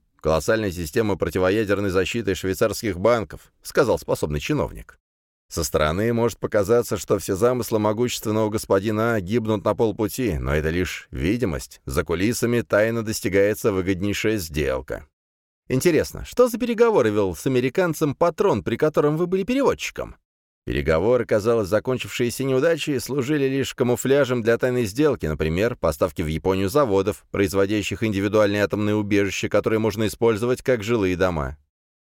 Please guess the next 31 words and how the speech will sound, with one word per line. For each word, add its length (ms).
Возможно, 580
в 80
таком 240
случае 420
это 220
имело 220
прямую 320
связь 280
с 20
той 100
информацией, 580
которую 280
я 40
поставлял 400
патрону. 540
Совершенно 560
верно. 520
К 80
тому 300
же 160
могущественный 640
господин 460
А 120
делал 280
все 160
для 120
того, 220
чтобы 300
мы 120
не 120
встретились. 640